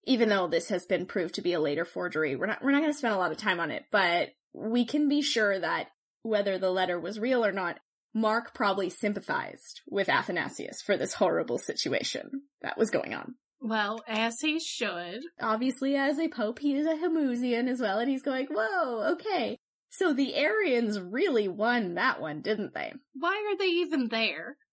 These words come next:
Speaker 2: Like, I mean, I get, I get that Constantine went there and was like, "You're my friend now,"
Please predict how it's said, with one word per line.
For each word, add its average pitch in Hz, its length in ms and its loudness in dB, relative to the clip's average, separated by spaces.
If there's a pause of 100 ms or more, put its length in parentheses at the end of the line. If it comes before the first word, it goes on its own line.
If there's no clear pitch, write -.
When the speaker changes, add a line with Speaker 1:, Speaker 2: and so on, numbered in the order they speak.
(120)
Speaker 2:
Like, 285 320 0
I 277 120 2
mean, 302 180 2
I 277 100 0
get, 294 360 0 (100)
I 254 80 -2
get 262 280 -4
that 247 280 0 (540)
Constantine 240 720 -2
went 214 260 0
there 208 300 0
and 214 180 -4
was 208 200 -4
like, 220 300 -2
"You're 349 180 2
my 220 180 2
friend 330 360 0
now," 190 460 -4